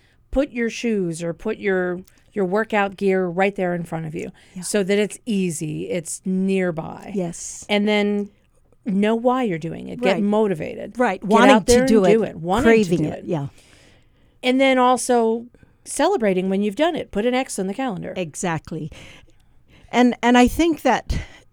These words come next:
Speaker 2: if, if we can, if we can have great s-, habits, you know, then we'll just do it. We're on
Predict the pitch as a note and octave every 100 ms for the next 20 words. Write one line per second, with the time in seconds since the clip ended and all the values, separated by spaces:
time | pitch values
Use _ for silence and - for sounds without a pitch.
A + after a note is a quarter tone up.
0 | _ - A#3 - B3 A#3 - D4 D#4 -
1 | D4 A#3 G3+ - - - _ _ _ -
2 | - - D4 D4 B3+ A#3+ F#3 A#3 G#3+ F#3+
3 | F3 - _ _ - G3 A#3 C4 - _
4 | _ _ _ - - - - G#3 A#3+ G3
5 | D#3 - - - - - - - - A3+
6 | G#3 F#3+ F#3 F3+ - A3 G#3+ A3 - A#3
7 | - A#3+ B3+ - A3+ G3